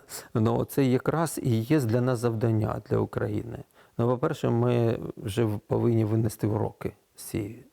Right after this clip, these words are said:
війни, уже остаточні уроки. Щоб, м, а, по-перше, приречені жити з цим божевільним сусідом тут поруч.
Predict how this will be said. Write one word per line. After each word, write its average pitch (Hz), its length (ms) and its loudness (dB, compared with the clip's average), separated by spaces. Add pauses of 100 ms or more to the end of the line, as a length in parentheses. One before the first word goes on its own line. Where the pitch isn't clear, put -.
(140)
війни, 110 520 0
уже 117 360 -2
остаточні - 840 -4
уроки. - 360 -12 (640)
Щоб, - 240 -4 (160)
м, 117 180 4
а, 117 580 0 (400)
по-перше, 127 360 -4
приречені 120 600 0
жити 143 460 -4 (380)
з - 60 -20
цим 127 260 0
божевільним 127 500 0
сусідом 123 480 -4
тут 120 200 -4
поруч. 120 500 -6